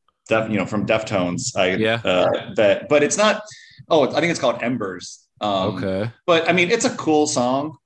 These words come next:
Speaker 1: but
Speaker 2: Yeah.
Speaker 1: live playing it, meh, I don't know. You know, like,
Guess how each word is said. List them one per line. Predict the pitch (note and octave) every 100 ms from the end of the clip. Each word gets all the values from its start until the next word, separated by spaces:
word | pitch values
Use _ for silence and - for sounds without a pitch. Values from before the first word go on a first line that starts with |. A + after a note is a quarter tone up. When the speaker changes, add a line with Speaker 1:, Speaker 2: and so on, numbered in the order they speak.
| -
Speaker 1:
but | A#2+ G#2+ G#2
Speaker 2:
Yeah. | G2 F#2+
Speaker 1:
live | G2+ A2 B2 C#3+ D3+
playing | D3 D3+ D3+ D#3
it, | D#3 -
meh, | G3 G#3 G3+ G3 - -
I | C#3+
don't | C3+ B2
know. | A#2+ A#2+
You | B2+
know, | C#3 C#3+
like, | C#3